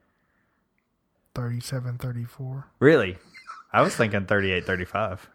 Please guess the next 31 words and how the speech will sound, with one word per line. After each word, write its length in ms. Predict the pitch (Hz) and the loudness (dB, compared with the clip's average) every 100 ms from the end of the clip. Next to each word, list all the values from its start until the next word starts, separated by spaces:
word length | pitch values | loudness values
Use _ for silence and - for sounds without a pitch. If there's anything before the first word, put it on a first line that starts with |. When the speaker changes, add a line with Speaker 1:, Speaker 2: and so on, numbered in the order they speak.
| _ _ _ | _ _ _
Speaker 2:
honestly. 420 | 107 110 240 180 | 2 2 0 -2
Speaker 1:
It's, 60 | 90 | -2
it's, 120 | 233 | -2
it's 160 | 185 - | -4 -4
gonna 140 | 160 | -4
be 40 | 143 | -6
close, 400 | 135 127 123 - | -8 -10 -10 -12
I 60 | 135 | -12
think. 340 | 135 127 123 | -12 -12 -8
I 60 | 139 | -6
hope 220 | 147 123 | -6 -8
so. 240 | 123 120 - _ _ - - - | -14 -16 -18 _ _ -20 -14 4
I 180 | 233 214 - | 4 4 4
honestly, 380 | 214 233 220 214 | 8 8 8 6
I 80 | 185 | 8
don't 180 | 214 - | 6 2
care 180 | 151 151 | 0 4
who 100 | 170 | 4
wins. 360 | 175 190 196 180 | 6 4 2 2
I 60 | |
like 240 | 151 160 143 | 2 2 0
both 180 | 156 | -2
teams 220 | 151 160 151 | 0 -2 0
pretty 180 | 175 | 0
good. 160 | 175 175 - - - | 2 0 -2 -14 -6
I 100 | 175 | -6
just 140 | - | -2
want 120 | 180 | -4
a 40 | 147 | -4
good 160 | 147 | -6
game. 380 | 131 143 135 | -8 -10 -12